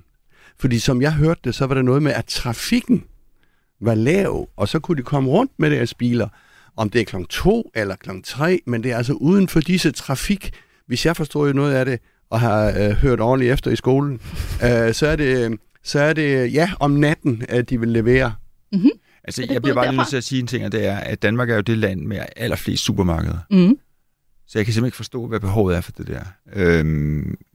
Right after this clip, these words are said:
Speaker 3: øhm, vi har simpelthen så mange supermarkeder, så
Speaker 2: Er
Speaker 3: du
Speaker 2: det det, du tænker, der er gået galt?
Speaker 3: Det er
Speaker 2: Altså,
Speaker 3: det, der,
Speaker 2: siden
Speaker 3: det,
Speaker 2: at det
Speaker 3: det
Speaker 2: ikke
Speaker 3: må
Speaker 2: har
Speaker 3: være det, der
Speaker 2: kunnet
Speaker 3: går
Speaker 2: lykkes
Speaker 3: galt, det er,
Speaker 2: indtil
Speaker 3: når
Speaker 2: nu?
Speaker 3: der kun har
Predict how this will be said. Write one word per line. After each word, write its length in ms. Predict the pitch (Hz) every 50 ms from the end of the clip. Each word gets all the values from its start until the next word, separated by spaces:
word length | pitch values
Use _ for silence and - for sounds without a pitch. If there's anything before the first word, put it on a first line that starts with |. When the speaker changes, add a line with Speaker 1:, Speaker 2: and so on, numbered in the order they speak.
| - - - -
Speaker 3:
øhm, 720 | 90 82 78 73 73 73 73 71 69 69 71 69 71 78
vi 60 | 82 98
har 140 | 101 110
simpelthen 260 | 107 113 107 107 110 98
så 80 | 101
mange 180 | 95 95 95 98
supermarkeder, 520 | - - 95 92 95 92 92 92 90 90
så 140 | 90 - 101 -
Speaker 2:
Er 60 | 208
Speaker 3:
du 40 | 208
Speaker 2:
det 100 | 247 240
det, 120 | 247 -
du 60 | 254
tænker, 280 | 233 - 247 226 226 233
der 120 | - 220
er 100 | 190 170
gået 340 | 170 - 185 165 156 - _
galt? 280 | - 208 - - - -
Speaker 3:
Det 20 |
er 40 | - -
Speaker 2:
Altså, 160 | - - 139
Speaker 3:
det, 60 | 131 143
der, 40 | 135
Speaker 2:
siden 120 | 190 190
Speaker 3:
det, 40 | 196
Speaker 2:
at 0 |
det 60 | 190 -
Speaker 3:
det 60 | -
Speaker 2:
ikke 60 | -
Speaker 3:
må 60 | -
Speaker 2:
har 40 | -
Speaker 3:
være 40 | 113
det, 60 | -
der 60 | - 185
Speaker 2:
kunnet 100 | 175 175
Speaker 3:
går 80 | 202
Speaker 2:
lykkes 140 | 220 - - 143
Speaker 3:
galt, 60 | -
det 80 | 180 156
er, 40 |
Speaker 2:
indtil 160 | 135 127 135 135
Speaker 3:
når 60 | 127
Speaker 2:
nu? 40 | 117
Speaker 3:
der 60 | 110
kun 200 | - 160 160 151
har 200 | 151 151 78